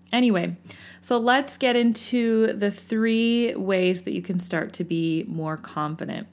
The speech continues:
So the first step is for you to challenge your inner critic. This is gonna be one of the most important steps, of course, um, because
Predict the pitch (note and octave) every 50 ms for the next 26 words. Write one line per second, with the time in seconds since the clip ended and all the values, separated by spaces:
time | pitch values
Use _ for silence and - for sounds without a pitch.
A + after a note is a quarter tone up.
0 | _ - - - - - - - - - - - - D4 D4 D4+ - - F4 F#4+
1 | A4 A4 - - - A#3+ G#3 G3+ G#3 G#3 - - - G#3 G#3 G#3 - - G#3+ G#3
2 | G3 F#3+ G3+ G3+ G3 G3+ G3+ G#3+ G#3 G#3 - - - G#3+ G3+ F#3 F3+ F3+ F3 F3+
3 | F3+ F3+ - - - - - F#3 F3+ F3+ F#3 F3+ F3+ F3+ F3+ F3+ F3+ F3 F#3 F3+
4 | E3+ E3+ - - F3 E3 E3+ E3 E3 - - - - F3 D#3+ D#3 - - - -
5 | - - - - - - - - - - - - - - G3+ - G#3+ G#3 G#3+ -
6 | A3 G#3+ G#3+ G#3 G3 G#3 G3+ G3+ G3+ F#3 F#3 F#3 F3+ F3+ E3+ F3 F3 E3+ E3+ F3
7 | F3+ - F#3 F#3 F3+ F3+ - G3 F#3+ - G3 F#3 F3 F3+ - - E3 D#3+ D#3+ -
8 | - E3+ - - - E3+ D3+ D3+ E3 E3 - - - - - - - - - -
9 | - G3 F#3 F3+ F3+ F3+ F3 G3 F#3+ - A3 G#3 G3+ G3 F#3+ F3+ -